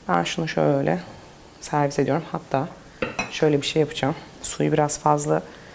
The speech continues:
dökülebilir üzerine ama bunu şu şekilde servis kaseme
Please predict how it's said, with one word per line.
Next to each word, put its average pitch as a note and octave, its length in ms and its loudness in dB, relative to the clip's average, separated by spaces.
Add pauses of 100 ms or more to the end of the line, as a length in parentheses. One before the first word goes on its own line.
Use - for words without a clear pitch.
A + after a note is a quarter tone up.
(720)
dökülebilir D#3 460 4
üzerine C#3+ 360 6
ama D#3+ 240 4 (500)
bunu E3+ 300 6 (1800)
şu - 160 -4
şekilde C#3+ 540 2 (1040)
servis - 460 4
kaseme D3 500 4